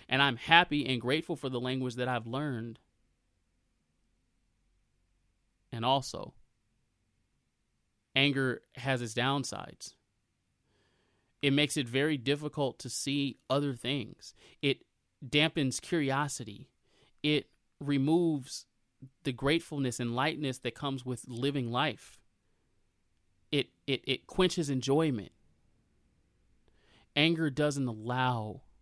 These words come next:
for much else, but it protects from just about everything else. I can openly admit that throughout most of my years as a Christian, as a believer, or whatever,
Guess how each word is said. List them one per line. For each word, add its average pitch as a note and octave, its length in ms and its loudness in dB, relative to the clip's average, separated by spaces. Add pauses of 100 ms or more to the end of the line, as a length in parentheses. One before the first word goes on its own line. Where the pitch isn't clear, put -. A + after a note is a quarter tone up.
(1700)
for - 220 -4
much A#2 280 -2
else, A#2 520 -4 (580)
but C3 120 4
it A#2 100 -2
protects - 640 -6
from A#2 140 -4
just A2+ 160 -6
about G#2+ 260 -4
everything A2+ 500 -4
else. - 380 -16 (2750)
I C3 100 4
can C3 160 0
openly C3+ 420 0
admit B2+ 360 0 (220)
that A2 300 -4 (140)
throughout A#2+ 340 2
most B2 260 -2
of C3 60 -4
my C3 140 2
years B2 380 -2
as A2+ 220 -4
a A2 220 -4
Christian, C3 420 -2
as A#2+ 180 -2
a A2+ 40 -6
believer, A#2 480 -6
or A2+ 340 -4
whatever, A2+ 440 -4